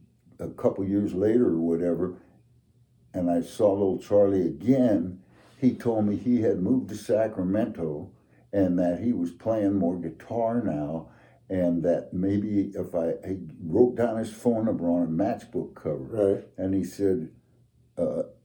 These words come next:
Speaker 1: "I might be ready to try to play together," 'cause we talked about maybe playing together because he,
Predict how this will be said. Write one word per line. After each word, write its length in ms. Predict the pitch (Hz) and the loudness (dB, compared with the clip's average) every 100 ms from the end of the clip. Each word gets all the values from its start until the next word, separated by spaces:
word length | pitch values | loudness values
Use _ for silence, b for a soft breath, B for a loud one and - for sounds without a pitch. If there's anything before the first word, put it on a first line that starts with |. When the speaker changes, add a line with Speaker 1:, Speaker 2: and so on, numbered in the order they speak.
| _ - | _ -10
Speaker 1:
"I 100 | 92 | -4
might 240 | 98 98 | -2 -2
be 120 | 104 104 | -2 0
ready 320 | 98 95 101 | 2 2 -4
to 80 | - | -6
try 320 | - 104 101 | -4 0 2
to 100 | 90 | 0
play 320 | - 117 127 | -2 2 2
together," 320 | 101 90 82 | 2 0 -2
'cause 160 | 80 - | -4 -6
we 120 | 104 | -6
talked 400 | - 120 107 - | -4 -2 -2 -2
about 380 | 110 95 - - - _ - | -2 -2 -2 -10 -20 _ -4
maybe 340 | 98 98 85 - _ _ _ _ _ _ _ _ - | -2 0 -4 -8 _ _ _ _ _ _ _ _ -6
playing 300 | 117 135 117 | 0 2 2
together 340 | 98 85 90 | -2 0 -2
because 400 | 90 - 107 95 | -4 -4 -2 -2
he, 280 | - 127 107 | 0 -2 -2